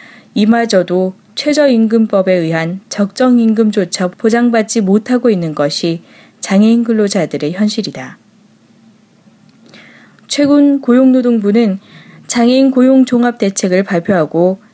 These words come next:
장애인 근로자에 대한 최저임금 적용 제외 제도를 가맥 제도로 개편하겠다는 계획을 발표했다. 이번 대책은 장애인 근로자의 소득 보장에 대한 국제적 흐름과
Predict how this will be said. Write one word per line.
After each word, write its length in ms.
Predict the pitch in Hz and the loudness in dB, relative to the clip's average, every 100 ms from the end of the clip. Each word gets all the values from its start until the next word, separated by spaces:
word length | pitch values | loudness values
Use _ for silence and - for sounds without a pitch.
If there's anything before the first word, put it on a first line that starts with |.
| - | -10
장애인 440 | - 214 247 262 | 0 2 4 2
근로자에 480 | 262 247 247 240 226 | 2 2 2 2 0
대한 380 | 220 208 208 240 | 0 0 0 -2
최저임금 800 | - 302 302 247 185 185 196 196 | -2 0 2 2 -2 0 0 0
적용 380 | - 180 196 202 | 0 0 0 0
제외 280 | 202 175 185 | 0 0 0
제도를 540 | 190 165 160 165 190 - - - | -2 -2 -2 -2 -4 -6 -20 -12
가맥 380 | - 190 240 269 | -4 2 2 2
제도로 340 | 247 220 220 | 0 0 0
개편하겠다는 880 | 226 214 202 277 262 226 208 170 160 | 0 -2 0 0 0 -2 -2 -2 -2
계획을 380 | 185 180 156 165 | -2 0 0 -2
발표했다. 720 | 190 170 202 165 - 135 135 - _ _ _ _ _ _ _ - | -2 -4 -2 -4 -4 -8 -10 -14 _ _ _ _ _ _ _ -2
이번 320 | 202 226 233 | 0 2 2
대책은 640 | 220 190 - 165 208 190 165 - - - _ _ | 0 -2 -4 0 0 0 -6 -16 -20 -20 _ _
장애인 400 | - 214 247 277 | -6 0 2 2
근로자의 540 | 277 269 269 262 247 262 | 2 2 2 2 0 0
소득 340 | - 311 294 | 0 -2 -2
보장에 400 | 269 240 226 220 | 0 0 0 0
대한 500 | 208 185 185 175 180 - - - _ | 0 0 0 -2 -4 -10 -20 -20 _
국제적 580 | - 226 285 262 269 269 | -4 -2 0 0 -2 -2
흐름과 600 | 214 165 156 170 180 | -4 -2 -2 -2 -2